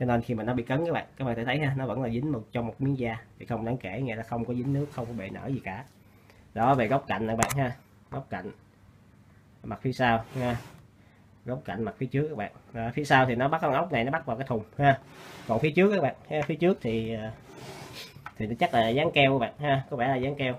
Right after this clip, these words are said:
ha. Mình chưa bao giờ mở cái phần mắt phía trước ra, nhưng mà không có cái dấu hiệu gì để chúng ta mở ra các bạn. Nếu mà mở ra chúng ta phải để vào ta nại ha, nại ra.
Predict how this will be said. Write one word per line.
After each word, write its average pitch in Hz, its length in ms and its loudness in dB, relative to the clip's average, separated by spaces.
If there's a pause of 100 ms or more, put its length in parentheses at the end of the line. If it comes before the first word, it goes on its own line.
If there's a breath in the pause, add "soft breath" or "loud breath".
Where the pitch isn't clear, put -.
ha. 139 180 -2 (120)
Mình 113 160 -4
chưa 127 100 0
bao 123 60 2
giờ 113 160 0
mở 107 240 -4
cái 156 120 -2
phần 113 160 -2
mắt 123 120 -6
phía 147 120 -4
trước 156 160 -2
ra, 123 140 -4 (540 loud breath)
nhưng 135 100 4
mà 110 300 4
không 143 280 2
có 147 220 6
cái 165 120 0
dấu 160 140 2
hiệu 117 220 0
gì 120 120 0
để 117 120 0
chúng 139 100 -2
ta 131 120 2
mở 113 180 -2
ra 147 100 0
các 135 60 -2
bạn. 117 180 -2
Nếu 156 160 -2
mà 135 120 2
mở 113 180 0
ra 151 180 2
chúng 123 80 -4
ta 139 100 0
phải 135 140 -2
để 151 180 2
vào 117 80 0
ta 117 120 -4
nại 113 380 -8
ha, 131 100 -6
nại 110 220 -6
ra. 117 160 -4